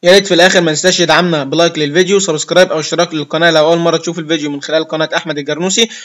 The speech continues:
علشان تكون على اطلاع بكل جديد من عالم البرامج والشروحات الجاية إن شاء الله. يا ريت تزور موقعنا على الإنترنت موقع تكنو عربي، وأشوفكم في درس جاي إن شاء الله. كان معاكم أحمد الجرنوسي،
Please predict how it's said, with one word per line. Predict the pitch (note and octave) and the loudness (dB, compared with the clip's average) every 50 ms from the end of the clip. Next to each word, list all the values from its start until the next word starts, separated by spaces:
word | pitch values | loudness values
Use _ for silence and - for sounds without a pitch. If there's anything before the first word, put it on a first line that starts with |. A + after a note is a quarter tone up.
| - _ | -14 _
علشان | D3+ D#3 E3+ F#3+ G3+ F#3+ | -4 0 0 0 0 0
تكون | E3+ F#3 G3 | -2 0 0
على | F#3 E3 D#3 | 2 2 0
اطلاع | C#3+ - F3 F3 F3 | -2 0 2 2 2
بكل | E3 E3 E3 F3+ E3+ E3 | 2 0 -2 -2 -2 -2
جديد | D3+ D3 E3+ D#3+ | 0 -2 -2 -2
من | D#3 D3 C#3+ | -2 -2 0
عالم | D3 E3 E3+ D#3 D3 | 0 0 0 0 -4
البرامج | C#3+ C3 D#3 E3 E3 D3+ | -4 -2 -2 -2 -2 -2
والشروحات | C#3 C#3 - C#3+ D3+ D#3 E3 - | -8 -8 -8 -4 -4 -4 -4 -4
الجاية | C#3+ C#3+ E3 D#3+ D3 | 0 0 2 2 0
إن | D3 | -2
شاء | D3 - E3+ | -2 -2 -2
الله. | E3 F3 G#3 A#3 A3+ - - _ _ - | 2 2 2 2 0 -4 -16 _ _ 2
يا | E3+ | 4
ريت | G3 G#3 G3+ | 4 4 2
تزور | F#3 F3 E3 G3 | 0 0 2 2
موقعنا | F#3+ F3 E3 D#3 - F#3+ F#3 F#3 F#3 F#3 | 2 2 0 0 2 0 2 2 2 2
على | E3+ D#3+ E3 E3+ | 2 2 2 0
الإنترنت | D3+ - F3+ F3+ - - D#3 D3+ F3+ G3+ G3 G3 | 0 0 -2 -2 -2 -4 -2 -2 -2 -2 -2 0
موقع | F3+ F3+ F3 F3+ F#3+ F3 | -2 -2 0 0 -2 -2
تكنو | D#3+ - F3 F3 - E3+ D3+ | 0 -2 -6 -6 -4 -4 -2
عربي، | D3 D#3+ E3+ E3+ D#3 F#3 F3+ - _ _ - | 0 0 0 0 0 -2 -2 -4 _ _ -6
وأشوفكم | E3 C#3 F#3 E3+ - G3 F#3 F3 | -2 0 0 -2 0 -2 -2 -2
في | D3+ D#3 | 0 0
درس | D#3+ E3+ - F3+ | 0 0 0 -2
جاي | E3+ D3+ D#3+ D#3+ D3 C#3 | 0 2 2 2 2 0
إن | D3 | -4
شاء | C#3+ F3+ E3+ | -2 0 0
الله. | E3 E3+ F#3 F#3+ | 2 2 2 2
كان | F#3+ E3+ | 2 -2
معاكم | D#3 D#3 D#3 E3 D#3+ E3+ D3+ E3 | 0 0 -2 -2 -2 -2 -4 -4
أحمد | F3 F3+ D#3 C#3+ | -2 -2 -4 -4
الجرنوسي، | C#3+ C3+ D3 C#3+ D3+ F3+ F#3 - G#3+ A3 G#3 | -4 -6 -6 -6 -4 -4 -2 0 -2 -2 -2